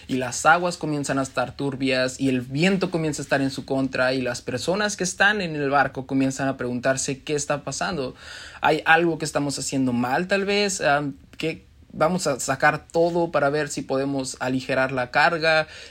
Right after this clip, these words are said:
y todo esto puede ser como mejor. Hasta que descubren por medio de Jonás que, que él está escapando de Jehová, ¿no?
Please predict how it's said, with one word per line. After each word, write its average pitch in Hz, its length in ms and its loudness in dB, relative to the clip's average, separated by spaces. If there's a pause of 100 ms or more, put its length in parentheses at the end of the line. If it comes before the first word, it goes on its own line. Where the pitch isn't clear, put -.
(100)
y 135 100 -2
todo 143 320 4
esto 135 340 -2
puede 135 240 -2
ser 135 300 -6
como 127 200 -4
mejor. 190 600 2 (520)
Hasta 185 200 2
que 214 80 6
descubren 196 760 4 (380)
por 160 180 2
medio 190 200 2
de 190 100 2
Jonás 185 500 0
que, 147 480 -4
que 160 160 0
él 220 100 2
está 185 280 4
escapando 160 640 0
de 123 120 -4
Jehová, 117 380 -6 (720)
¿no? 120 300 -6